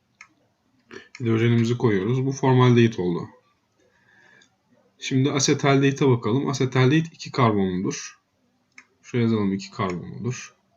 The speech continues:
Şimdi buna bakalım. Asetaldehite. Yine aynı şekilde aldehit yapımızı yazıyoruz. Hidrojenimizi koyuyoruz.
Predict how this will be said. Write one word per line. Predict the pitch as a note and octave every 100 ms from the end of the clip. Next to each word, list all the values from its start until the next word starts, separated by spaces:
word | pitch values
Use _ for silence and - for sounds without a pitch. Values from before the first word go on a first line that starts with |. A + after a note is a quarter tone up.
| _ _ _ _ _ _ - _
Şimdi | - C3 A#2+
buna | B2 A#2+
bakalım. | G2+ - G2+ C#3+ D#3+ _ _ _ _ _ _ _ _ _ -
Asetaldehite. | B2 A2+ - G2 F#2 F#2+ F#2+ C3+ D3+ - - _ _ _ _ - - _ _ _ - _ _ - - - - _ -
Yine | C3 C3+ B2+
aynı | C3 B2+ C3
şekilde | - C3 C3 A#2+
aldehit | A2+ A#2 B2+
yapımızı | B2+ A#2+ B2 A#2+
yazıyoruz. | B2 A#2 G2+ A#2+ - - - _ _ _ _ - _ _ _ _ - _ _ _ _ _ _ _ _ - _ -
Hidrojenimizi | B2+ A#2+ A#2+ A#2+ A#2+ A#2
koyuyoruz. | A#2+ B2 G#2 B2 -